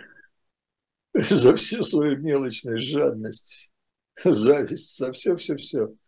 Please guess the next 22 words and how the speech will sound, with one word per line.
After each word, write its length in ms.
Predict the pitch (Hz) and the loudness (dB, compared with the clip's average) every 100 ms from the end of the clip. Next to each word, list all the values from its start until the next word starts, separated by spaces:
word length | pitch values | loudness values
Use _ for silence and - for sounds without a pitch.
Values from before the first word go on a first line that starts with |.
| _ _ | _ _
Все 260 | - 143 127 | -6 -2 -2
эти 180 | 123 | -4
чувства, 400 | 117 175 160 139 | -2 -2 0 -2
чудесные 720 | - 120 110 127 123 - 110 | -4 -4 0 2 2 0 -6
переживания, 920 | 107 113 107 117 127 131 131 123 101 110 _ _ - - _ - | -6 -6 -4 -2 -2 -4 -6 -10 -14 -20 _ _ -20 -20 _ -16
составляющие 840 | - 120 - 120 120 117 - 113 | -8 -6 -2 0 0 -2 -4 -8
содержание 800 | - 110 113 110 123 110 107 107 _ _ _ | -6 -4 -4 -2 -4 -4 -6 -12 _ _ _
примитивной 680 | - 117 117 107 120 113 113 | -10 -10 -10 -12 -10 -8 -8
жизни, 400 | 113 156 156 135 | -8 -8 -10 -10
они 300 | 110 107 135 | -10 -10 -10
вернутся 680 | 143 117 120 123 123 113 - | -12 -8 -8 -8 -12 -12 -14
тому, 300 | - 113 107 | -10 -10 -12
кто 180 | _ 107 | _ -16
туда 240 | 104 104 | -12 -10
пойдёт. 460 | 98 104 104 104 90 107 | -10 -8 -8 -10 -14 -14
Он 140 | 104 | -16
их 80 | - | -16
все 180 | - 110 | -12 -10
отработает 560 | 113 110 110 110 107 | -8 -8 -8 -10 -10
там, 200 | 107 - - | -12 -14 -12
про-, 200 | 110 107 _ _ _ | -10 -10 _ _ _
проживёт 640 | - 127 101 123 120 104 | 4 4 6 4 4 0